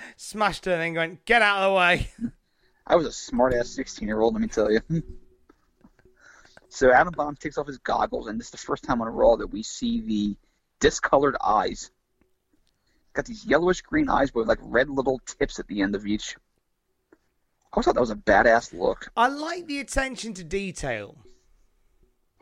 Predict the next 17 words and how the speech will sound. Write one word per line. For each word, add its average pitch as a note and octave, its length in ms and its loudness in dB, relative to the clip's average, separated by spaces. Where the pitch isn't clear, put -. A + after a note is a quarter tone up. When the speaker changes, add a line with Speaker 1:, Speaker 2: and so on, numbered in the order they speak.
Speaker 1:
with C#3+ 180 -8
having B2+ 440 -4
the C#3 120 -14
contacts - 680 -12
in. - 100 -20
Speaker 2:
I - 60 -2
like A3 140 4
that - 60 -4
he's C#3 120 -4
apparently - 380 2
radioactive A2 840 4
and G2 100 -6
that F#2 80 -6
he's, A2 200 -10
he's - 180 -8
touching C3+ 400 0
people A2 480 0